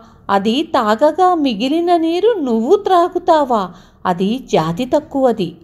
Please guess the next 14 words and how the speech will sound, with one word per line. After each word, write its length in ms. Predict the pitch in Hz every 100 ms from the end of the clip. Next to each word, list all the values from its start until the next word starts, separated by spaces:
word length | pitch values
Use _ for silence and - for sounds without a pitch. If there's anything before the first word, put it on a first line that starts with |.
| 233
అన్నారు. 480 | 233 190 165 165 165 - _ _ - -
అవ్వ 360 | 214 226 392 370
త్రేంచి 640 | 381 196 226 277 - 381
శాంతంగా, 880 | - 180 175 240 277 254 196 180 190 - - - - -
"శ్రీమతుల్లారా, 1200 | - 294 339 440 403 403 285 240 220 202 190 208 226 - _ _ -
అసలు 360 | 427 508 403
జాతే 640 | 277 - 165 185 262 415 440
లేని 340 | 403 349 339
దాన్ని 460 | 311 285 277 277 294
నేను. 500 | 277 208 226 202 147 - _ -
అయితే 600 | 202 262 392 311 254 381 - _ -
ఆ 200 | 233 311
పిల్లలో 800 | 320 294 254 311 370 311 269 359 - _ -
నాలో 600 | 196 214 302 349 349 349